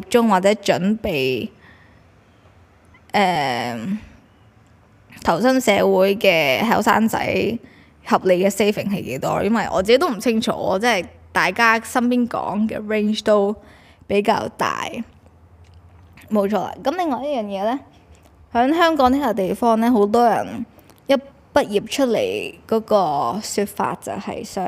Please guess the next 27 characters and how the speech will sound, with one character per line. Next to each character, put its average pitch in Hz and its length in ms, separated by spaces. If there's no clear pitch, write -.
要 143 380
儲 202 260
錢， 202 500
然 202 180
後 202 100
就 185 240
買 170 280
樓 170 180
㗎 175 100
喇。 90 140
Which 302 340
我 214 200
都 285 240
希 294 240
望 208 280
做 - 220
到， 98 400
但 196 160
係 214 540
根 339 240
據 277 100
而 190 400
家 240 260
嘅 170 760
inflation 233 800
同 202 120
埋 98 600